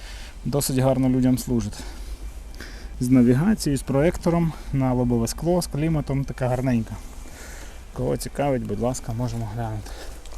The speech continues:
Ринок вже розійшовся, люди розійшлися.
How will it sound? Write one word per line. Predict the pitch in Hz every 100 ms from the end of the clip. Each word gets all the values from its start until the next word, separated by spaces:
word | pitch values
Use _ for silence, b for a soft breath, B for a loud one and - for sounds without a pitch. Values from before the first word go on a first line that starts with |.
| - B B B B B B B -
Ринок | 135 160 135 113
вже | 113 143 120 B B B B -
розійшовся, | 147 139 135 180 190 - 139
люди | 143 127
розійшлися. | 127 113 110 160 185 -